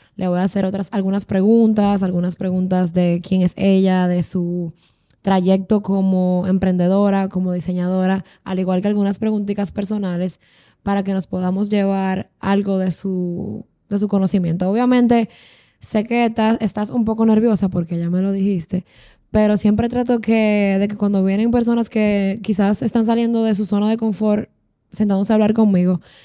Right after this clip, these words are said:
que sepan que es una conversación. Olvídate de que tenemos cámaras, no tienes que mirar a la cámara.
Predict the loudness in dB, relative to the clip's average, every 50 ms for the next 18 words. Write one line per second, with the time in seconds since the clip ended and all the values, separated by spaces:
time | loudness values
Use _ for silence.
0 | -20 -20 _ -2 0 2 2 2 2 2 0 2 2 2 2 2 2 0 0 0
1 | 0 0 2 2 0 0 0 0 2 2 2 2 2 2 0 0 0 0 0 0
2 | 2 2 2 2 2 0 -2 -4 -4 -4 -4 -4 -4 -2 -2 0 -2 -2 -2 -4
3 | -4 -2 -2 0 0 0 -2 -4 -4 -2 -2 0 0 0 -2 -2 -4 -4 -6 -2
4 | -2 0 0 2 2 2 2 0 -2